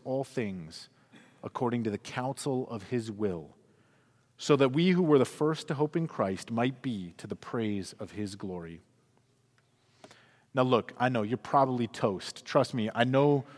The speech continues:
listening is hard, but preaching is hard too. But give me a couple more minutes. A quick, a couple of quick points of application, and I'm gonna go, I'm gonna go very fast, okay? So if this is too fast, you can access this on YouTube,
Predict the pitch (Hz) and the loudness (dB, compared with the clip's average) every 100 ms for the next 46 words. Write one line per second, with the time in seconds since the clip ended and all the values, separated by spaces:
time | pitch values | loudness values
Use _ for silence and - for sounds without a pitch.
0 | - 117 135 - 156 151 139 - 127 143 | -12 4 4 4 2 2 2 4 6 4
1 | 143 - - - 135 - 170 180 170 156 | 2 -6 -20 -6 -2 4 4 4 2 4
2 | 156 147 - 123 110 117 160 160 135 151 | 4 4 4 4 4 4 4 4 4 0
3 | 151 135 113 92 82 - - - _ _ | 2 2 0 -2 -6 -12 -18 -20 _ _
4 | _ _ _ _ _ _ _ _ _ _ | _ _ _ _ _ _ _ _ _ _
5 | _ _ _ _ _ _ _ - - 185 | _ _ _ _ _ _ _ -8 6 8
6 | 180 - 151 170 180 - 170 - 165 147 | 8 4 6 6 8 4 2 2 0 0
7 | 147 - 131 135 - 120 117 117 135 143 | 0 2 4 2 2 2 0 0 2 2
8 | 147 151 151 - 143 156 151 143 139 120 | 2 0 0 -4 0 2 4 6 6 4
9 | - 92 80 - 113 131 127 - 123 - | 2 -2 -2 -8 -4 0 0 4 2 2
10 | - - 139 156 143 139 180 156 170 147 | -10 -6 2 2 2 0 0 6 8 8
11 | 135 - 151 147 139 135 143 - 156 - | 4 -2 -2 0 0 6 4 6 0 4
12 | 147 - 143 131 139 147 - 139 135 | 2 4 0 2 2 2 4 4 2